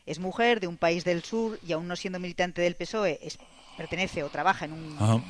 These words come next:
Speaker 1: en un gobierno del pesoe, es la buena sintonía que todos recalcan entre Angela
Speaker 2: <clears throat>
Speaker 1: Merkel y Pedro Sánchez, que es una de
Speaker 2: Sí.
Speaker 1: esas cosas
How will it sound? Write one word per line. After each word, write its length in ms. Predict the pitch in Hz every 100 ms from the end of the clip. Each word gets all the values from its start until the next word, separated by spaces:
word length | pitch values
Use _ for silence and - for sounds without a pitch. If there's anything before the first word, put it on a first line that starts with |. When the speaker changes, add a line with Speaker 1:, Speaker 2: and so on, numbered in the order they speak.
| - -
Speaker 1:
en 140 | 175 202
un 60 |
gobierno 320 | 196 202 202 220
del 120 | 220
pesoe, 400 | 233 - 214 233 - - -
es 240 | 247 277 -
la 220 | 220 202
buena 320 | 196 262 285 254
sintonía 540 | 233 214 220 240 262
que 100 | -
todos 260 | 190 233 214
recalcan 420 | 202 240 220 233
entre 220 | 208 190 -
Angela 280 | - 247
Speaker 2:
<clears throat> 40 | 170
Speaker 1:
Merkel 460 | 185 208 202 208 -
y 100 | 190
Pedro 260 | 185 165 160
Sánchez, 400 | 185 175 143 -
que 80 |
es 80 | 196
una 100 | 220
de 40 | 202
Speaker 2:
Sí. 40 |
Speaker 1:
esas 80 | 202
cosas 320 | - 196 208